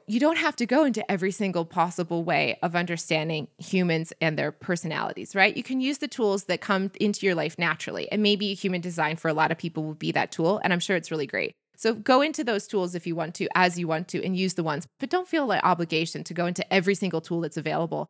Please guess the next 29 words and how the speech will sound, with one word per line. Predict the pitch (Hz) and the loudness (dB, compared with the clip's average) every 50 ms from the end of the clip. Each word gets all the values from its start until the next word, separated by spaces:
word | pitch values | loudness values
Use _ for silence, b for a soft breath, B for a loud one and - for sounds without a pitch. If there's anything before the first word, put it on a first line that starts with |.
| _ _ | _ _
Find | - - 247 294 311 | 2 2 2 2 2
the | 302 | -2
ones | 262 226 208 214 | -2 -4 -4 -4
that | - 175 | -6 -6
come | - 214 190 | -4 -4 -2
into | 185 175 - 170 | -2 -2 -2 -2
your | 156 | -2
life | 156 151 156 - | -2 -4 -4 -4
easily, | - 233 262 240 262 233 233 226 | -2 -2 -2 -2 -2 -4 -4 -4
that | 202 - - | -4 -6 -6
feel | - - 160 | -4 -4 -4
fun, | 156 - - 208 196 185 190 185 180 165 | -2 2 4 6 6 6 4 2 -2 -4
that | - - - | -6 -8 -6
help | 175 202 190 190 - | -2 -2 -2 0 0
you | 208 208 | -4 -4
have | 202 175 165 160 160 151 - | 0 2 2 2 2 0 -2
a | 151 | -2
bit, | 160 170 156 160 - - | 0 0 0 0 -2 -6
a | - 165 | -4 0
bit | 180 185 185 | 0 2 2
of | 190 175 | 2 0
awareness | 175 165 160 165 160 160 165 - - | 0 -2 -2 -2 -2 -4 -6 -4 -4
of | 165 160 - - | -6 -4 -2 -2
individuals | 190 190 180 165 170 175 170 180 165 156 160 160 - | 0 0 0 0 0 0 0 0 0 0 0 0 -2
and | 160 151 - - | -6 -8 -8 -6
personalities | - - 175 170 - 170 160 165 160 160 160 156 160 160 - | -2 -2 -2 0 0 0 0 2 2 2 2 0 -2 -2 -4
and | 147 165 | -6 -4
how | 160 165 160 156 | -2 -2 0 0
to | 156 147 | -2 -2